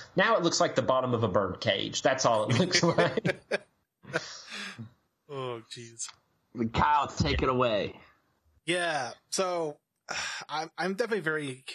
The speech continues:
Speaker 2: interested to see what they're gonna end up doing. Like, like Mark said, I hope they don't kind of do it and then also do it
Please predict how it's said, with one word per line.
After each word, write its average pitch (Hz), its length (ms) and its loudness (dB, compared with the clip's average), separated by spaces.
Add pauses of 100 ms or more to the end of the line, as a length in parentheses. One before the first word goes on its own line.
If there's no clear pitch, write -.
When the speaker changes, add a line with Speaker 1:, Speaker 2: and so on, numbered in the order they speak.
(160)
Speaker 2:
interested 139 360 -6
to 123 60 -8
see 123 260 -4
what 120 320 -6
they're 120 460 -6
gonna 131 200 -8
end 135 240 -6
up 160 80 -12 (120)
doing. 202 480 -6
Like, 190 280 -4
like 175 260 -6
Mark 165 220 -4
said, 170 220 -4
I 156 160 -2
hope 190 200 -2
they 190 80 -2
don't 180 200 -4 (960)
kind 185 460 -2
of 185 500 -6 (180)
do 185 260 0
it 185 220 -2 (560)
and 160 160 -4
then 160 200 -4
also 165 320 -2
do 160 400 -6
it 156 220 -4